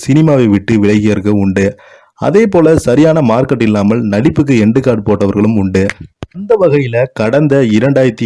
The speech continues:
இரண்டாம் ஆண்டு இயக்குனர் அசோகன் இயக்கத்தில் முரளி வடிவேல் நடிப்பில் வெளியாகி மக்கள் மத்தியில் அமோக வரவேற்பு பெற்ற திரைப்படம் தான் சுந்தரம் டிராவல்ஸ். இந்த படத்தில் முரளிக்கு ஜோடியாக நடித்து தமிழ் சினிமாவில் ஹீரோயினியாக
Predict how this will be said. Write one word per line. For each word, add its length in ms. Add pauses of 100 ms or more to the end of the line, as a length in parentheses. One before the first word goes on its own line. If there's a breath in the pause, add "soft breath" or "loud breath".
(100)
இரண்டாம் 340
ஆண்டு 260 (120)
இயக்குனர் 520
அசோகன் 480
இயக்கத்தில் 440 (440 soft breath)
முரளி 360 (180)
வடிவேல் 440
நடிப்பில் 440
வெளியாகி 440 (160)
மக்கள் 480
மத்தியில் 300 (120)
அமோக 460
வரவேற்பு 440
பெற்ற 260
திரைப்படம் 500
தான் 200 (380 soft breath)
சுந்தரம் 460
டிராவல்ஸ். 500
இந்த 280
படத்தில் 420
முரளிக்கு 460
ஜோடியாக 440
நடித்து 360 (440 loud breath)
தமிழ் 360
சினிமாவில் 500 (180)
ஹீரோயினியாக 600